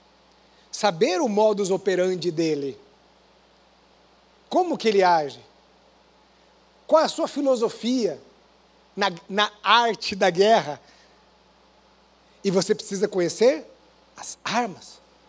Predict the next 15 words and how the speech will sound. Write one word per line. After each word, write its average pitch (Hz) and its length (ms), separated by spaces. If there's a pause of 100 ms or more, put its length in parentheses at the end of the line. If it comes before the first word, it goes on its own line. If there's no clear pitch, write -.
(920)
as - 180
armas 247 380
que 170 100
você 160 220
vai 156 140
usar 147 320 (520)
pra 165 120
lutar 147 340
essa 135 200
guerra. 123 300 (1400)
Então, 240 240
primeiro, 247 380
o - 20
nosso 208 260
inimigo. 156 480